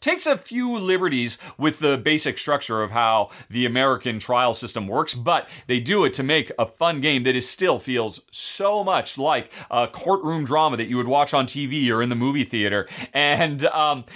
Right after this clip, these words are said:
in spite of the fact that it is basically an area control tug of war game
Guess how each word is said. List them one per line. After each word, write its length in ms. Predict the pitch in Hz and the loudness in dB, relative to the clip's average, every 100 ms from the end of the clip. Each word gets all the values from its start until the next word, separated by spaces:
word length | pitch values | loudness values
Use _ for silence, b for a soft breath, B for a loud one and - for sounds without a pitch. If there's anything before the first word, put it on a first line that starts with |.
| B | B
in 120 | 160 | -4
spite 440 | 170 - - 226 262 | -2 -4 -2 0 0
of 80 | 151 | -4
the 40 | |
fact 280 | 139 135 139 | 0 0 0
that 100 | 269 | 0
it 100 | 320 | 0
is 200 | 196 120 | 0 -4
basically 800 | 104 _ 196 202 180 143 127 120 | -12 _ -2 0 -4 -2 0 0
an 80 | |
area 360 | 127 147 160 156 | 0 2 2 0
control 400 | 139 127 147 139 | -2 -2 0 0
tug 260 | 135 147 143 | 0 0 0
of 140 | 117 | -6
war 380 | 110 131 123 110 | -2 2 2 2
game 400 | 101 87 85 | -2 -4 -6